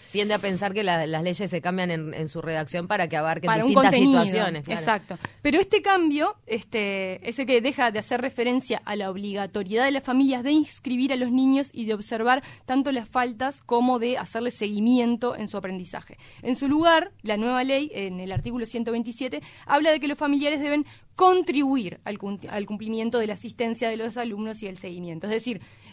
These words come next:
Speaker 2: <clears throat> en la ley anterior, se los, o en el artículo
Speaker 1: Se
Speaker 2: anterior
Speaker 1: los
Speaker 2: se los
Speaker 1: obligó.
Speaker 2: obligaba a los, a los familiares a, a, a inscribirlos, a hacer un seguimiento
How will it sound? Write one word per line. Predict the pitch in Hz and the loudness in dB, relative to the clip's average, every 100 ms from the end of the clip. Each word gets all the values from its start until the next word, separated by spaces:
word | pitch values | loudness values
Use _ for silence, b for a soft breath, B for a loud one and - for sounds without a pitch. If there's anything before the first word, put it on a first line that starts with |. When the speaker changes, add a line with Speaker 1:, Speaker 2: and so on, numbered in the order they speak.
| B | B
Speaker 2:
<clears throat> | - 240 - | -12 -10 -6
en | 247 | 0
la | 233 | 2
ley | 247 277 | 4 4
anterior, | 285 277 226 | 4 0 -2
se | - 208 | -6 -6
los, | 202 - - | -6 -8 -8
o | 220 - | -8 -6
en | 214 | -6
el | 208 | -4
artículo | 208 254 262 | -4 -2 -2
Speaker 1:
Se | 269 | 0
Speaker 2:
anterior | |
Speaker 1:
los | 269 | -2
Speaker 2:
se | - | -2
los | 202 240 | 0 2
Speaker 1:
obligó. | 254 269 | 4 4
Speaker 2:
obligaba | 294 277 269 | 4 4 4
a | |
los, | 254 240 | 0 -4
a | 220 | -8
los | 208 | -6
familiares | 240 240 254 277 269 269 | -2 0 2 0 0 -2
a, | 214 196 | -2 -4
a, | - 190 175 b b | -4 -6 -8 b b
a | - | -10
inscribirlos, | 202 - 247 302 262 233 190 | -10 -4 0 2 2 -2 -6
a | |
hacer | 202 | -8
un | 208 | -8
seguimiento | 202 190 214 226 220 | -8 -6 -2 -2 -4